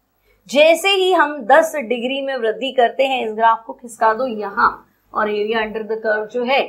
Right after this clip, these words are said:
वो सारा का सारा आपका profit है, पहले ये चीज थी नहीं, अब है। ठीक है, तो यहाँ तुम्हारा clear Arrhenius equation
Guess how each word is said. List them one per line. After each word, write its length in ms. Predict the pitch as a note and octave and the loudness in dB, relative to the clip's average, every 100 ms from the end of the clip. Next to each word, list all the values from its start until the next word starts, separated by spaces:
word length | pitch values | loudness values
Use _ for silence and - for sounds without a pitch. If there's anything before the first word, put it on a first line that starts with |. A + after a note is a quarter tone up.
| - _ G#3+ | -8 _ -12
वो 80 | G#3 | -6
सारा 300 | G#3 G3 G3 | -4 -4 -6
का 100 | G#3+ | -6
सारा 200 | G#3 G#3 | -4 -4
आपका 240 | G#3 A#3+ | -4 -8
profit 460 | A#3+ A3 G#3+ D4+ G#3 | -2 0 2 0 0
है, 60 | |
पहले 400 | - - G#3+ G3 | -4 -8 -8 -2
ये 100 | G#3 | -2
चीज 300 | G#3 G#3+ G#3+ | -4 -8 -14
थी 260 | - C#4 C#4+ | -8 -4 -2
नहीं, 160 | G#3+ - _ _ - | -2 -6 _ _ 2
अब 240 | B3+ G3+ - | 2 0 -16
है। 100 | _ _ _ _ _ _ - _ - | _ _ _ _ _ _ -20 _ -6
ठीक 160 | E4+ | 0
है, 60 | F4+ - - | 0 0 -6
तो 60 | D4 | -4
यहाँ 320 | B3 A#3+ D4 | 2 4 4
तुम्हारा 300 | D#4 C#4+ D4 | 4 4 4
clear 360 | D4+ D4 E4 D#4+ | 0 -4 -2 0
Arrhenius 580 | A3+ A3+ B3 C#4+ D#4 D#4 | 2 0 -2 -4 -6 -6
equation 560 | C4+ C4+ C#4 - E4 | -4 0 0 0 0